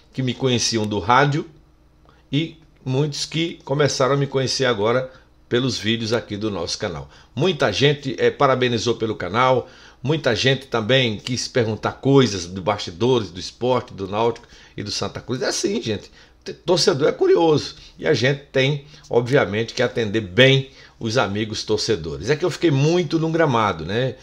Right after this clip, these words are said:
por necessidade de algum, algum material, mas geralmente eu gosto de ficar na galera ali e tal, pá. Por falar em galera, meus amigos, parece, olha, eu cheguei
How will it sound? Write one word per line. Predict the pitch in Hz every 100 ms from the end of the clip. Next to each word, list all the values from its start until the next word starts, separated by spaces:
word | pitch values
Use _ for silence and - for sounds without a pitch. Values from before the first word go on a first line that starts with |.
| - _
por | 110 117
necessidade | 117 135 - 110 104 117 110
de | 110
algum, | 107 104 110 120
algum | 107 107
material, | 117 117 131 127 95 71 - - - -
mas | 101 120 123 - - -
geralmente | 113 156 127 131 151
eu |
gosto | 139 143
de | -
ficar | - 123
na | -
galera | - 139 139 143 117
ali | 110
e | 127
tal, | - 107 113 95
pá. | - 90 73 131 - - _
Por | 175 156
falar | 175 135 123 127
em | 120
galera, | 110 98 92 98 101
meus | 113 165 160 127
amigos, | 95 82 78 80 80 - - - -
parece, | - 143 117 113 -
olha, | 123 117 - - -
eu | 131
cheguei | 127 151 135 139